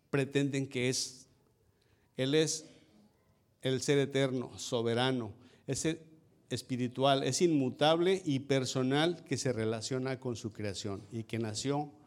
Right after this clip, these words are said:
hace dos mil años aproximadamente, ¿sí? Y que hoy estamos festejando. Y que todo el mundo sabe de él, sabe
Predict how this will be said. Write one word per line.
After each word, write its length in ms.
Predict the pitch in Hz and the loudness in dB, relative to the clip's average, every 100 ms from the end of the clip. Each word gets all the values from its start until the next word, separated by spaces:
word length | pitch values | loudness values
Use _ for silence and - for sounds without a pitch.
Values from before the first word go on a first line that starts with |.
| - | -12
hace 480 | - 131 - 135 135 - | -2 -2 -2 -6 -8 -10
dos 280 | 107 98 123 | -10 -8 -6
mil 200 | 123 120 | -2 0
años 320 | 120 123 117 | 0 -4 -6
aproximadamente, 1080 | 95 101 - 113 113 107 117 123 117 131 - - - _ _ _ | -8 -10 -8 -6 -4 -4 -4 -4 -6 -8 -10 -20 -20 _ _ _
¿sí? 400 | - 101 117 180 - _ _ _ _ - | -16 -12 -12 -16 -20 _ _ _ _ -10
Y 120 | 117 | -8
que 160 | 113 | -2
hoy 260 | 113 139 160 - | 0 0 -4 -10
estamos 400 | 107 101 110 104 | -12 -10 -10 -12
festejando. 680 | 98 - 95 - - 90 - _ - | -16 -14 -14 -16 -18 -20 -20 _ -8
Y 80 | 143 | -4
que 120 | 143 | -4
todo 200 | 147 185 | 2 6
el 80 | 185 | 6
mundo 560 | 175 180 180 185 180 - | 8 6 8 4 4 -4
sabe 320 | - 143 165 | 0 2 2
de 140 | 156 165 | 2 0
él, 220 | 151 - - - _ _ _ _ _ _ - | -2 -14 -20 -20 _ _ _ _ _ _ -10
sabe 580 | - 139 147 151 151 | 0 4 4 4 0